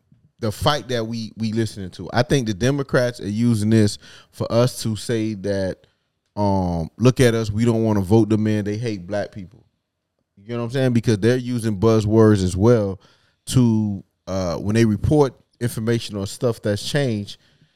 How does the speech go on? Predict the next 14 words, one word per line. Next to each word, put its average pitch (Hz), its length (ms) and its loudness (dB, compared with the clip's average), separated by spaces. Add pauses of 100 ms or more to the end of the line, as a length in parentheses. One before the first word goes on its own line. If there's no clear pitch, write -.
(260)
to, 120 380 -2
um, 98 520 0
make 123 200 0
sure 127 220 2
that 110 140 2
we 117 160 -4
do, 120 220 -2
they 113 180 4
do 123 220 2
get 113 200 4
us 107 120 -2
on 107 140 -2
their 104 140 -2
side. 113 420 -2